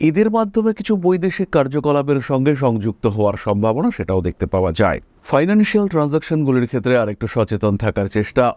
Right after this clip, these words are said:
অবশ্যই করতে হবে। মানসিক দিক থেকে যতটা সম্ভব চাপমুক্ত থাকার চিন্তা করা উচিত। মান সম্মান বৃদ্ধির ক্ষেত্রটি স্পষ্ট হয়ে উঠতে চলেছে। বেড়াতে যাওয়া, ঘুরতে যাওয়া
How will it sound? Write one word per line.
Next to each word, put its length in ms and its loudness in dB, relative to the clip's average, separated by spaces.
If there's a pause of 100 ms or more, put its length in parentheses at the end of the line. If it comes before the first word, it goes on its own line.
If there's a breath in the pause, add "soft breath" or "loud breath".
অবশ্যই 400 -4
করতে 300 -4
হবে। 300 0 (420 soft breath)
মানসিক 460 0
দিক 220 0
থেকে 220 0
যতটা 320 -2 (120)
সম্ভব 320 2 (120)
চাপমুক্ত 440 -4 (120)
থাকার 240 -2 (100)
চিন্তা 300 0
করা 260 -4 (120)
উচিত। 320 -2 (420 soft breath)
মান 220 2
সম্মান 420 0
বৃদ্ধির 380 -2
ক্ষেত্রটি 460 -2
স্পষ্ট 400 -6
হয়ে 280 0
উঠতে 300 -4
চলেছে। 420 -2 (440 soft breath)
বেড়াতে 360 2
যাওয়া, 360 2
ঘুরতে 400 -2
যাওয়া 280 2